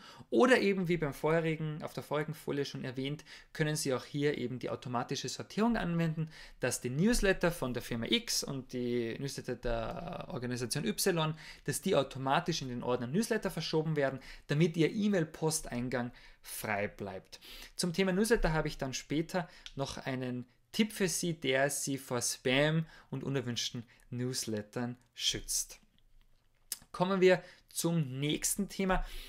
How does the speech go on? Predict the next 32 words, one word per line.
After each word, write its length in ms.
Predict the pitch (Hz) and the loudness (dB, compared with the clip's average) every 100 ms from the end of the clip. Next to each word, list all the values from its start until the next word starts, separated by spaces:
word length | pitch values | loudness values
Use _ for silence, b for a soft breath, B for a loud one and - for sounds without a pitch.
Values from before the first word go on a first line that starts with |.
| B - | B -4
Das 200 | 143 180 | 0 0
ist 180 | 160 | -2
die 60 | 131 | -2
Sicherheit 840 | - - 165 185 156 147 143 143 - B B B - | -2 0 4 4 6 4 4 2 -14 B B B -6
und 640 | 135 127 127 - - - | -2 -2 -2 -6 -8 -8
die 320 | 139 - 113 | -6 -4 -4
E-Mails. 640 | 110 107 104 95 - - B B B B | -4 -4 -4 -4 -4 -6 B B B B
Achten 400 | 151 170 - 226 | 0 2 2 0
Sie 180 | 214 214 | 2 2
bitte, 420 | 185 165 170 - | 0 0 2 2
besonders 560 | - - 185 214 214 - - - | 2 0 2 2 0 -4 -10 -6
in 200 | 156 156 | -2 -2
aktuellen 640 | - 147 - 143 151 185 196 | -2 -6 -2 2 2 2 0
Zeiten 440 | 160 143 143 131 | 6 6 4 -2
wie 80 | 147 | 0
der 100 | 147 | 0
Corona-Krise 1040 | - 123 151 220 220 - 131 123 - 160 B B B | 0 -2 0 0 -2 -6 -4 -2 0 -2 B B B
werden 340 | 135 143 151 156 _ _ | 4 4 4 -6 _ _
vermehrt 960 | - 139 131 135 143 165 180 - - - _ _ _ _ - | -6 -4 0 2 6 6 6 -2 -10 -12 _ _ _ _ -20
betrügerische 760 | 233 139 170 202 170 147 147 | -8 2 4 6 4 2 -2
E-Mails 520 | 160 202 196 170 165 | -2 0 2 0 0
herumgeschickt, 680 | 143 139 165 170 - 160 - | -2 0 2 2 0 -4 6
weil 320 | 139 160 160 - | 8 10 8 4
es 160 | - | -2
sind 160 | 165 165 | 0 4
alle 200 | 160 160 | 6 6
Menschen 340 | 151 151 151 | 2 0 -2
zu 160 | 151 135 | 0 6
Hause, 260 | 156 190 | 6 8
es 160 | 170 156 | 2 0
kann 220 | - 143 | -2 0
niemand, 320 | 160 170 160 | 2 2 2